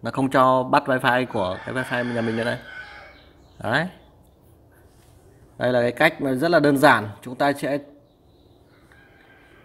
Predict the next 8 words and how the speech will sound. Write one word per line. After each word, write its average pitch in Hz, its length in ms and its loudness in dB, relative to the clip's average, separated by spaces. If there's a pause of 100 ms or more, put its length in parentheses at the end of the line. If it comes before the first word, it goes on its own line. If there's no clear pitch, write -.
(480)
chỉ 107 400 0
thao 143 220 0
tác 160 280 0
một 135 140 -2 (100)
tí 123 180 4
ở 180 160 2
trên 127 260 0
cái 123 580 0